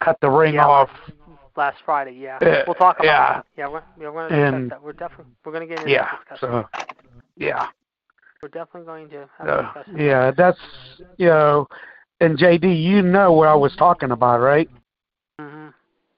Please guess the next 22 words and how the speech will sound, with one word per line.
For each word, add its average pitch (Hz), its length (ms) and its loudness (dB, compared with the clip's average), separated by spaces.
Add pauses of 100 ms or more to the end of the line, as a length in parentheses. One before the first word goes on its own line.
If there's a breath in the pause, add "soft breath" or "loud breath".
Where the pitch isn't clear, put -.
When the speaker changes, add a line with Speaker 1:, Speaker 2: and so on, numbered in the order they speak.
(300)
Speaker 1:
When 151 180 0
I 156 80 4
was 147 220 2
saying 156 380 2 (720)
who 151 140 4
ra-, 151 340 2
who 151 180 2
was 147 180 0
the 139 100 -2
G 151 300 -2
M, 156 300 0 (840)
Speaker 2:
Mm-hmm. 147 240 -20
Speaker 1:
then 143 160 0
Speaker 2:
Oh, 147 40 0
Speaker 1:
he 151 60 2
Speaker 2:
yeah, - 60 -2
Speaker 1:
got 143 140 2
Speaker 2:
I 196 40 -8
know 226 120 -10
who 202 100 -12
you... 156 120 -18 (600)
Yep, 160 160 -10